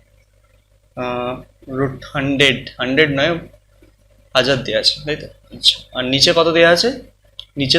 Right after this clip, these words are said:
তোমার এটা দেওয়া আছে যে কি, log ওয়ান পয়েন্ট টু, এটা দেওয়া আছে, তাই তো? তো এই হচ্ছে অঙ্ক। তো এই অঙ্কটা করবার জন্য তোমাদেরকে কিন্তু, উম, আগের ক্লাসে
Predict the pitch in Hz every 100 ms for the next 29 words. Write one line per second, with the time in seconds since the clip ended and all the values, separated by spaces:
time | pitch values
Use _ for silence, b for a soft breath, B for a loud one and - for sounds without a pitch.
0 | 165 160 156 143 - 139 143 - 165 175
1 | 220 156 131 127 160 170 - - _ _
2 | _ _ _ _ _ _ _ _ - 127
3 | 131 143 180 170 147 151 202 - - 127
4 | - _ - - _ _ 139 160 143 113
5 | - - - _ _ _ _ _ _ B
6 | - - 196 160 - - _ _ B B
7 | B _ _ 190 - 165 214 208 208 233
8 | 190 170 175 240 330 - _ _ b b
9 | b b - - - - 233 226 - 143
10 | 196 226 190 190 202 202 208 185 180 196
11 | 165 175 175 170 170 175 185 185 180 180
12 | 254 - - - _ _ b b _ _
13 | - - - - - - 156 160 165 165
14 | 160 160 180 190 202